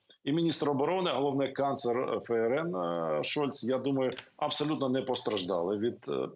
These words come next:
цього, е, фрагменту або телефонних оприлюднень розмов. І скажу вам чому. Тому що розмови про передачу Таурусів або Торосів, якщо точніше їх називати,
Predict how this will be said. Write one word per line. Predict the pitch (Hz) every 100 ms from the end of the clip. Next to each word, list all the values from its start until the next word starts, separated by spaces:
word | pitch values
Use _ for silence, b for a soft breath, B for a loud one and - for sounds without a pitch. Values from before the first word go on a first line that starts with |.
| _ _ _
цього, | - 117 120 113 123 -
е, | 113 110 107 107 107 -
фрагменту | 117 113 120 110 113 107
або | - 92 104
телефонних | 110 107 - 117 104 104 - B B B
оприлюднень | 107 117 123 123 113 110 104
розмов. | 104 110 104 110 101 B B -
І | 131
скажу | 180 185
вам | 202
чому. | 170 196 180 110
Тому | 123 151
що | - 175
розмови | 180 165 170 202 175 110 107
про | - 131 156 175 113 78 -
передачу | - 127 151 131 160 143 - 113
Таурусів | 87 151 165 180 147 - 104
або | 90 90
Торосів, | - 180 156 127 - 117
якщо | 110 - 110
точніше | - 104 - 107 107
їх | 98 101
називати, | 92 95 95 90 85